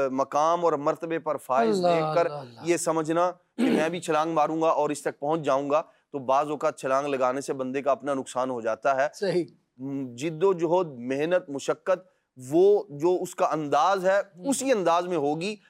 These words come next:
Speaker 1: تب بندہ جو ہے وہ پروان چڑھتا ہے، سیڑھیاں چڑھ کر اوپر جاتا ہے،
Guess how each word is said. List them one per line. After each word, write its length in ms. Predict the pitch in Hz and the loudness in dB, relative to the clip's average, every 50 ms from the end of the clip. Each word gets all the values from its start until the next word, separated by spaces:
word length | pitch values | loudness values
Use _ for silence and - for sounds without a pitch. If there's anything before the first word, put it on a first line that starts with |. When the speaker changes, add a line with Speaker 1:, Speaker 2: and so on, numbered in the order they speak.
| _ _ | _ _
Speaker 1:
تب 140 | - 262 277 | -2 -2 -2
بندہ 360 | 247 175 180 185 185 185 202 202 180 | 0 -2 -2 -2 0 0 0 0 2
جو 100 | 180 160 | 2 2
ہے 60 | 160 | 2
وہ 140 | 170 175 165 | 2 0 -2
پروان 420 | - 160 147 143 143 151 160 160 | -2 -2 0 0 0 0 0 0
چڑھتا 460 | - 143 131 131 - 170 170 156 147 | -2 -2 -2 0 0 2 2 2 2
ہے، 100 | 156 165 | 0 0
سیڑھیاں 380 | 160 - 151 151 151 151 156 151 | -2 -4 -6 -6 -4 -4 -4 -4
چڑھ 180 | 147 - 147 143 | -4 -4 -6 -4
کر 120 | - 156 143 | -4 -4 -4
اوپر 260 | - 147 127 156 139 | -4 -6 -6 -6 -2
جاتا 440 | 131 131 123 120 - 165 165 151 | 0 0 0 2 2 2 2 2
ہے، 40 | 160 | 2